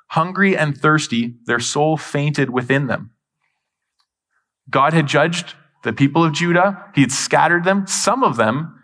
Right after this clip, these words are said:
it appears, did not go into exile, but actually wandered to the south into the Sinai desert,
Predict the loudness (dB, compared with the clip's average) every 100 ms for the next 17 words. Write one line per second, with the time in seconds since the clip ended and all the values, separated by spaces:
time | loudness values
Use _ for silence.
0 | -2 0 0 2 2 2 0 2 0 0
1 | 0 0 -2 0 0 0 2 2 2 0
2 | -2 -4 -4 0 2 2 2 0 0 -2
3 | -2 0 2 2 0 -8 -20 -6 -2 0
4 | 0 0 0 0 0 2 0 2 0 0
5 | -4 -8